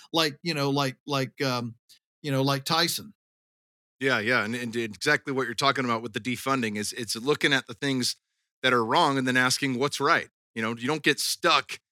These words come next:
Speaker 2: in the what's wrong and spend all your time online bitching about it. You find out what's right, and the closer
Speaker 1: Yeah.
Speaker 2: you get to making that,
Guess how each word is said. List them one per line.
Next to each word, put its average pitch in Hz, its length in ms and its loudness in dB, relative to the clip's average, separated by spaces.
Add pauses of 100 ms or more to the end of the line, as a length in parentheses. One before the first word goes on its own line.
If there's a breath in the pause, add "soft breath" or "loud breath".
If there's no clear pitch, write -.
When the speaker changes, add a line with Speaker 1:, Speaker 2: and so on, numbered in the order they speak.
(160)
Speaker 2:
in 135 120 -2
the 131 80 2
what's 131 280 0
wrong 139 420 2
and 113 100 -2
spend 143 280 0
all 143 100 4
your 135 120 4
time 143 300 4
online 139 380 2
bitching 143 320 0
about 107 260 2
it. 131 140 0
You 127 60 -6
find 135 280 4
out 139 160 2
what's 139 220 -2
right, 127 240 4 (500)
and 123 160 0
the 123 60 2
closer 160 300 4
Speaker 1:
Yeah. 240 80 4
Speaker 2:
you 143 180 2
get 147 240 4
to 151 80 -2
making 139 320 2
that, 135 220 2